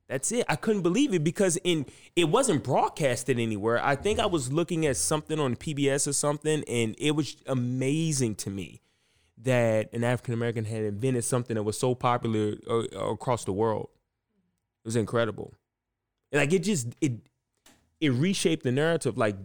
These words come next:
David said, because along with playing with these water guns, I was also into basketball, and obviously with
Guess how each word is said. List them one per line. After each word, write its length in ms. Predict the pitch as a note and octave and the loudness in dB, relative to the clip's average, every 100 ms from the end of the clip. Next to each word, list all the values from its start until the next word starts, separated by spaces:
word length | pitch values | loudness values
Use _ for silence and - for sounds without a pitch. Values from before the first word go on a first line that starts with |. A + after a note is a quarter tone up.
| - _ _ _ _ | -18 _ _ _ _
David 380 | G#2 E3 E3 B2 | 0 2 4 2
said, 380 | - G#2+ G2 F#2+ | 2 2 2 -2
because 460 | A2+ A#2+ A2 F#2+ - _ _ C3 | 0 2 2 -4 -14 _ _ 0
along 380 | C3 D#3+ F#3+ | 4 4 6
with 340 | C3+ A#2+ - - _ _ | 4 4 0 -14 _ _
playing 220 | D3 C3 | 0 0
with 100 | A#2+ | 0
these 180 | A2 G#2+ | -4 0
water 280 | F3+ G3 | 0 0
guns, 260 | A#2+ A2+ G#2+ | 0 0 2
I 60 | A#2 | 2
was 180 | A2+ | 2
also 320 | G2 A2+ - G#2+ | 2 0 0 -2
into 140 | G2+ | -2
basketball, 600 | - - - A2+ A2+ A2 | -2 -2 -2 0 2 2
and 80 | G#2+ | -2
obviously 480 | B2 A2+ - G#2+ G2+ | -2 -4 -6 -6 -4
with 240 | G2 F#2 | -6 -8